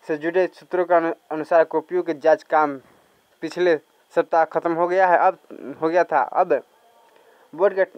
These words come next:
बोर्ड ने मैट्रिकों के आधे टॉपर का वेरिफिकेशन और इंटरव्यू सोमवार को कर लिया है।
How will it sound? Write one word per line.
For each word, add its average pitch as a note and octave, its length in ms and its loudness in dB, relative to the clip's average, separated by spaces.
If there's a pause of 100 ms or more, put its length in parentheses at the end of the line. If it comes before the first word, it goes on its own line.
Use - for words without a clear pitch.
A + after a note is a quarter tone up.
बोर्ड E3+ 460 -2
ने E3+ 140 -4
मैट्रिकों E3+ 440 0
के F#3 180 0
आधे E3 520 2 (1700)
टॉपर F3+ 260 0
का F#3 160 2 (800)
वेरिफिकेशन E3 600 -6
और F3+ 260 4
इंटरव्यू F3 440 -2
सोमवार F3 420 0
को F3 80 -4
कर E3 180 0
लिया D#3 280 2
है। C3 180 -2